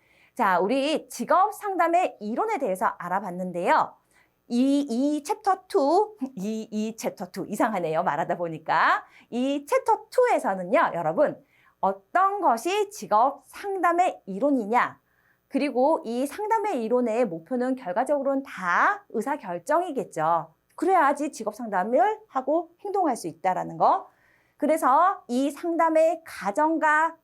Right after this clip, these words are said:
기법과 원인을 특별히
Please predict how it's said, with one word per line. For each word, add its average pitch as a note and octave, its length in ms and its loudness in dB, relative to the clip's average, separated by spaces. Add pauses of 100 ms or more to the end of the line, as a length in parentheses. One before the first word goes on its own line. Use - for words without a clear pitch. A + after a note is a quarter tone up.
기법과 B3 1040 0 (220)
원인을 C4 680 2 (140)
특별히 C#4+ 680 -2